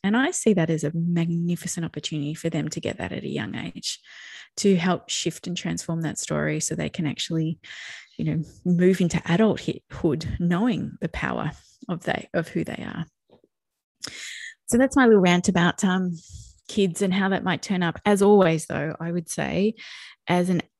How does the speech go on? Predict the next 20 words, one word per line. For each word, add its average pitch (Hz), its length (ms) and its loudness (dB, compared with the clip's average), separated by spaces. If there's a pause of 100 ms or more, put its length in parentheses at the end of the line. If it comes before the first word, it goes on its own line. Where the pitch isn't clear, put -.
(140)
adult, 175 420 0
as 190 140 -2
a 190 40 -8
parent, 180 640 0
if 185 180 -8
your 180 120 -4
child 170 340 -4
is, 170 440 0
um, 170 460 -4 (140)
navigating 180 640 0
these 160 520 -2 (280)
pieces, 175 640 -2 (560)
then 190 80 2
I 185 60 4
highly, 208 560 4
highly 180 360 2
recommend 160 640 -2
some 175 200 -4
listening 170 360 -4
time, 196 500 0